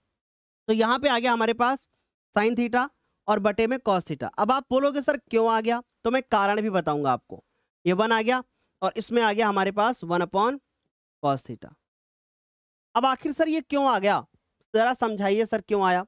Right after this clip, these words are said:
देखिए समझने की कोशिश कीजिएगा। मेरे पास मान लीजिए लिखा है sin theta,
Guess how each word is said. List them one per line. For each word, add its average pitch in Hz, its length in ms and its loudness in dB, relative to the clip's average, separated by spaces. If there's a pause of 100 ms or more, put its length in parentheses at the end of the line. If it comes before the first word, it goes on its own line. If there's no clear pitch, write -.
(120)
देखिए 220 240 0
समझने 214 340 -2
की 202 100 -4
कोशिश 180 320 -6
कीजिएगा। 175 420 0 (440)
मेरे 233 180 2
पास 269 260 -2
मान 247 180 0
लीजिए 247 240 -2
लिखा 226 280 0
है 240 100 -2
sin 208 280 -2
theta, 202 320 -4